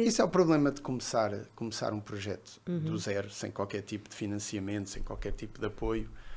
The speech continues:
Speaker 1: E fomos para um São Jorge fazer uma sessão para oitocentas pessoas,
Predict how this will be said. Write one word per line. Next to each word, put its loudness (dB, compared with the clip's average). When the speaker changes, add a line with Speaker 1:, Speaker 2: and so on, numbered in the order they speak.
Speaker 1:
E 0
fomos 0
para -2
um 2
São 0
Jorge 0
fazer -4
uma -2
sessão -2
para -6
oitocentas -6
pessoas, 0